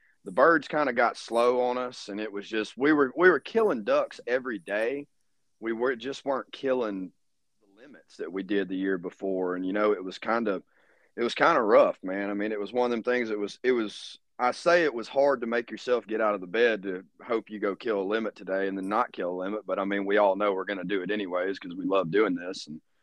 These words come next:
you know, so that was one of those deals. But I would say by the end of the season, if I had to guess, I would say we probably did still kill over a thousand. Um, we,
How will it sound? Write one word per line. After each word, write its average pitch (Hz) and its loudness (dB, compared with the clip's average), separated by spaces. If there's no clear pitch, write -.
you 87 -6
know, 92 6
so 95 2
that 104 8
was 92 -4
one 101 2
of 92 0
those 104 8
deals. 101 4
But 95 -2
I 135 10
would 185 2
say 135 2
by 131 4
the 117 -2
end 123 -4
of 123 -8
the 120 -6
season, 110 -4
if 98 -6
I 107 0
had 110 0
to 95 -10
guess, 87 -8
I 107 0
would 104 -4
say 104 -4
we 104 -2
probably 95 -4
did 95 -6
still 98 -2
kill 101 -2
over 98 0
a 90 -6
thousand. 101 -2
Um, 92 0
we, 113 2